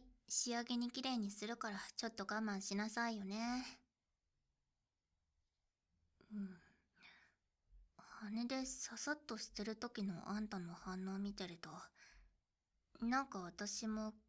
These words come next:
気持ちよくなっちゃったりしないこともないかも。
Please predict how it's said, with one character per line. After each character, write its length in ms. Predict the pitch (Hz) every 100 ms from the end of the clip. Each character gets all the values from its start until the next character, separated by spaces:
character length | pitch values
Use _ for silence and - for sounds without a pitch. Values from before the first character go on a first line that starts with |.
| -
気 220 | - -
持 120 | 202
ち 160 | 202 226
よ 100 | 226
く 160 | 226
な 160 | 190 190
っ 40 | 190
ち 100 | -
ゃ 40 |
っ 60 | 175 -
た 160 | 165 165
り 180 | 165 - _ _ _ _ _ - -
し 420 | - - - -
な 160 | 190 190
い 60 | 185
こ 120 | -
と 160 | 196 190
も 160 | 175
な 180 | 170 170
い 60 | 170 -
か 160 |
も。 60 | -